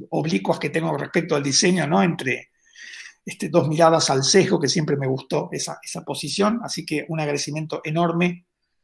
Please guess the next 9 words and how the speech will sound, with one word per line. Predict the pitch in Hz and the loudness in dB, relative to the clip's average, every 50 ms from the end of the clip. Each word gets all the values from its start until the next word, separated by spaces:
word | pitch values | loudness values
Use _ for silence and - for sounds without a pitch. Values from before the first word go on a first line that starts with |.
| _ _ _ - | _ _ _ -6
por | - 135 131 135 - | -4 -4 -4 0 4
todo | - 190 190 | 6 6 8
lo | 180 175 170 | 8 6 4
que | 170 143 | 2 0
tienen | 143 156 143 147 147 | -2 -4 -4 -4 -4
que | 143 135 | -2 -2
ver | 123 135 139 143 | 0 0 -2 -4
con, | 139 - 147 139 131 123 113 110 107 - - - _ _ _ _ _ _ _ _ _ - - - - - - - _ _ _ _ _ _ _ _ _ _ - - - - - _ | -4 -4 -4 -4 -4 -6 -8 -12 -14 -18 -20 -20 _ _ _ _ _ _ _ _ _ -12 -12 -12 -12 -16 -20 -20 _ _ _ _ _ _ _ _ _ _ -12 -12 -12 -12 -10 _
bueno, | - 170 147 135 135 135 - | -2 -2 -2 -2 -4 -8 -12